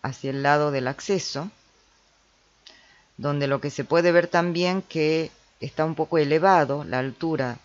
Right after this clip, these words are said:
del observador. Y lo que se puede apreciar que pone elementos que no se ven, por ejemplo estos,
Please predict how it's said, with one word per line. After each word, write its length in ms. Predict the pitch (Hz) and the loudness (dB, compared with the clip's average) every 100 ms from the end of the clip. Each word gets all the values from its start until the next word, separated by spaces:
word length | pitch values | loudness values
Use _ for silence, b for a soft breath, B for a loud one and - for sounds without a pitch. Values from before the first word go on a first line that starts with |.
| - | -12
del 200 | 131 123 | -8 -8
observador. 640 | 120 - 120 123 117 110 - b b b b b b b _ | -8 -8 -6 -4 -6 -8 -14 b b b b b b b _
Y 460 | - 180 190 185 - | -8 -4 -2 -4 -4
lo 340 | 190 175 165 - | -2 0 0 -2
que 520 | 156 156 156 156 151 - | -2 0 2 2 0 -4
se 120 | 135 | -6
puede 460 | 175 180 196 175 | -2 0 4 4
apreciar 680 | 156 170 185 - 240 220 196 - - | 4 2 -6 -2 2 2 2 -4 -6
que 260 | 160 156 | -2 -2
pone 400 | - 185 196 180 | 0 0 2 2
elementos 720 | 170 185 226 196 170 180 196 | 2 2 2 0 0 -2 -4
que 260 | - 147 139 | -10 -6 -4
no 220 | 143 185 | -2 -4
se 160 | - 165 | 0 2
ven, 320 | 165 151 160 | 4 2 -4
por 180 | - 131 | -10 -10
ejemplo 400 | - 143 143 151 | -6 -6 -2 2
estos, 560 | 170 170 - 143 - | 2 0 -8 -8 -10